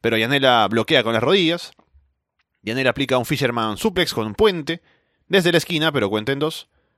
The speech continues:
Luther sujeta a Janela desde afuera, Sonny se encarga de él, Janela termina aplicándole el Elbow Drop a Serpéntico para llevarse la victoria.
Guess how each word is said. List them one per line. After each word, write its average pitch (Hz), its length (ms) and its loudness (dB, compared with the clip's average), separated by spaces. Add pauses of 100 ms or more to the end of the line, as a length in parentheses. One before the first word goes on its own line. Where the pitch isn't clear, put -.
(580)
Luther 139 280 4
sujeta 139 380 0
a 123 60 6
Janela 131 320 2
desde 113 180 4
afuera, 202 460 2 (340)
Sonny 127 280 -2
se 123 100 -6
encarga 127 320 4
de 180 180 4
él, 180 180 -4 (560)
Janela 131 320 0
termina 127 320 0
aplicándole 123 720 0
el 117 80 0
Elbow 147 340 4
Drop 170 260 2 (100)
a 156 180 4
Serpéntico 175 760 0
para 147 220 4
llevarse 113 340 0
la 107 100 -2
victoria. - 460 -8